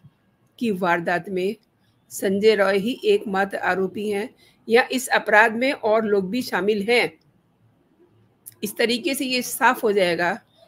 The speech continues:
कि उस डॉक्टर बेटी के साथ रेप हुआ था या फिर गैंग रेप। हालांकि ये वो scene देख करके, crime scene देख करके ही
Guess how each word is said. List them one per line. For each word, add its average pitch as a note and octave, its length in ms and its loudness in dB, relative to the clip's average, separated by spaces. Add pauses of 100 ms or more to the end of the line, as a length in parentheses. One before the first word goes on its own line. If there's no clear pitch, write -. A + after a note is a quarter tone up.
(240)
कि C4 100 -6 (120)
उस D4 360 -4 (800)
डॉक्टर G#3+ 440 2
बेटी G#3+ 300 2
के G#3 120 -4
साथ F#3 280 -2
रेप G3 280 2
हुआ F#3+ 160 -2
था - 140 -8
या F#3 180 -2
फिर G#3 200 -4
गैंग D#3+ 280 -4
रेप। - 160 -8 (680)
हालांकि C#4+ 640 2 (1600)
ये C4 560 2 (840)
वो A3+ 240 2
scene C4 500 -2
देख A#3 260 2
करके, G#3 340 0
crime G#3 400 0
scene B3+ 380 -6
देख G#3 220 0
करके A3 340 -6
ही A3+ 360 -2